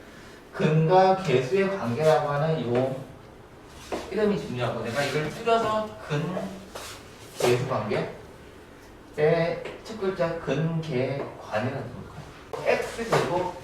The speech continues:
X에서 X가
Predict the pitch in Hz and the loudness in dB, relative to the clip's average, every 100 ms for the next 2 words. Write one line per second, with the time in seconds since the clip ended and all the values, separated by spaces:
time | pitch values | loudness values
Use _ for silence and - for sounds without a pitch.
0 | - 202 202 - 202 202 196 - - - | -6 -6 -6 -10 -6 -4 -2 -4 -10 -18
1 | - - 165 185 190 - - - 220 220 | -12 -4 0 0 0 -2 -8 -4 -2 -2
2 | 220 220 208 208 208 | -2 0 4 4 2